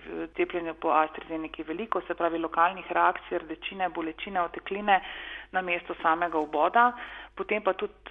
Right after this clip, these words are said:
eh, precej je bilo reakcij sistemske narave v smislu malo povišane temperature,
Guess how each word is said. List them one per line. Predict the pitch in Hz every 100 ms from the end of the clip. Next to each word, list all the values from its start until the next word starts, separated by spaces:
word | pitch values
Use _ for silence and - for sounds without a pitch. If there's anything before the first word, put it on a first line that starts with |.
| -
eh, | 175 170 -
precej | 185 - 233 220
je | 185
bilo | 175 175
reakcij | 175 156 160 - - 170 170 170
sistemske | 175 - 180 180 -
narave | 170 160 156 160
v | 165 160
smislu | 170 165 - 165
malo | 160 160
povišane | 160 165 170 170 160
temperature, | 165 156 165 - 180